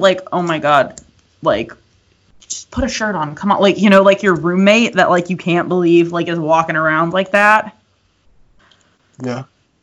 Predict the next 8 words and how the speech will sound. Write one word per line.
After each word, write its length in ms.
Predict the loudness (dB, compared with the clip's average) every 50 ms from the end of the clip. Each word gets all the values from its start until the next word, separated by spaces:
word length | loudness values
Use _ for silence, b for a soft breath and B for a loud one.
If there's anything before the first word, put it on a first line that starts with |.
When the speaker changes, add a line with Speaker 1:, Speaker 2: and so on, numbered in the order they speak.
| _ _ _ _ _ _
Speaker 1:
And 140 | 0 2 2
I 80 | 2 0
kind 260 | 0 -2 -2 -2 -4
of 160 | -6 -10 -4
dug 220 | -2 -2 -2 -2
it 180 | -4 -6 -6 -4
better 360 | -2 -2 0 0 0 -2 -2
ambiguous. 920 | -2 -4 -4 -2 -2 -4 -2 -2 -2 -4 -4 -6 -8 -10 -10 -12 -12 -14